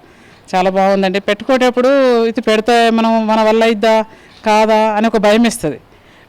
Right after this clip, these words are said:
పెట్టిన తర్వాత "అయ్యో ఇంతేనా, దీన్ని ఈజీగా చేసుకోవచ్చు" అనిపిస్తది. అది అసలు చూస్తుంటే ఆనందం వేస్తుందండి. పైకి ఎక్కితే మనం కిందికి పోబుద్ది కాదు. ఈవినింగ్ వస్తే మనక ఎంత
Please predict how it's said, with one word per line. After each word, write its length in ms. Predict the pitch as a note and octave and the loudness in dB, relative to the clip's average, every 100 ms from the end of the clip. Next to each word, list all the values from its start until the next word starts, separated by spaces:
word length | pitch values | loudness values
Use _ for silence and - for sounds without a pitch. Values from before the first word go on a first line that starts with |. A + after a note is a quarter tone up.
| A#3 | -4
పెట్టిన 340 | A#3 A#3+ C#4 | -2 0 0
తర్వాత 380 | B3+ B3 A#3+ A#3 | 2 2 2 2
"అయ్యో 200 | A3+ A3+ | 2 2
ఇంతేనా, 580 | A3 A3+ B3+ A3+ A3 G#3 | 0 0 0 2 2 0
దీన్ని 220 | G#3 G#3 | 0 0
ఈజీగా 340 | A#3+ B3 B3 | 0 0 0
చేసుకోవచ్చు" 680 | A3+ G#3 - G#3+ G3 G3 G3 - - _ - | 0 -2 -2 -2 -2 -4 -8 -10 -20 _ -6
అనిపిస్తది. 540 | F#3 F#3+ - F3 D#3+ - - - - | -4 -4 -4 -6 -6 -12 -20 -18 -6
అది 160 | A3 | -2
అసలు 220 | A#3+ C4+ B3+ | -2 -2 -2
చూస్తుంటే 680 | - D4+ - D4 A#3 B3 | 0 -2 -2 -2 0 0
ఆనందం 400 | C4 A#3 C4+ B3+ | 0 0 2 2
వేస్తుందండి. 580 | A3 G#3 - G3+ G3 G3 | 0 -4 -4 -2 0 -2
పైకి 320 | G3 G#3 G#3 | 0 -2 0
ఎక్కితే 260 | G#3 G#3 G#3+ | -4 -2 -2
మనం 180 | G#3+ F#3+ | -2 -4
కిందికి 300 | G#3 G#3+ F#3+ | -2 -2 -2
పోబుద్ది 320 | F#3+ F#3 F#3 | -2 0 0
కాదు. 140 | F3+ | 0
ఈవినింగ్ 400 | F#3 G#3+ C4 C4+ | 0 0 0 2
వస్తే 280 | A#3+ - A3+ | 0 -2 -2
మనక 240 | G#3 G3+ | -2 -2
ఎంత 500 | A3 G#3 G#3 A#3+ B3+ | -2 -2 -2 -2 -2